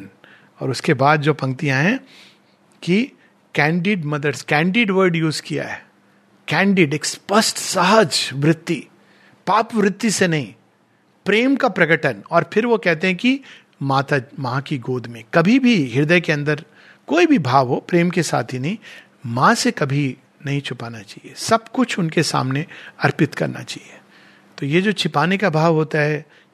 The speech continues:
इसी को insincerity और lack of transparency कहते हैं। तो माँ को छिपा, माँ को और offer करने से क्या होगा? क्या माँ हमारा प्रेम ग्रांट कर देंगी कि सदा सदा? नहीं, ये कोई जरूरी नहीं है,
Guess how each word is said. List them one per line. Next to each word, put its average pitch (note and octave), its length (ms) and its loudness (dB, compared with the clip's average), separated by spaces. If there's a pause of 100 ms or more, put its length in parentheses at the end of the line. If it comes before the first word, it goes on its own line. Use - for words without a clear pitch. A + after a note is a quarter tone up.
इसी G#3 200 -2
को F#3+ 140 -4
insincerity C#3+ 800 -4
और - 180 -6
lack C3+ 320 2
of - 140 -20
transparency C3 680 -6
कहते - 220 -10
हैं। A#2 100 -10 (1600)
तो F3+ 80 2
माँ E3+ 200 4
को B3+ 120 0
छिपा, G3+ 320 -2
माँ F#3+ 300 0
को C4+ 180 -2
और G3+ 480 -2
offer F3+ 260 0
करने B3+ 260 2
से B3 120 0
क्या B3 180 0
होगा? D#3 400 0 (680)
क्या F#3 160 2
माँ F#3+ 200 2
हमारा G#3 300 2
प्रेम G3 360 0
ग्रांट D#3 380 2
कर A#3 180 0
देंगी A3 300 2
कि G#3+ 160 2
सदा F#3 300 2
सदा? F3 300 0
नहीं, E3 400 -2 (160)
ये D#3+ 160 -2
कोई F3 180 0
जरूरी E3 380 0
नहीं F3+ 220 0
है, - 180 -10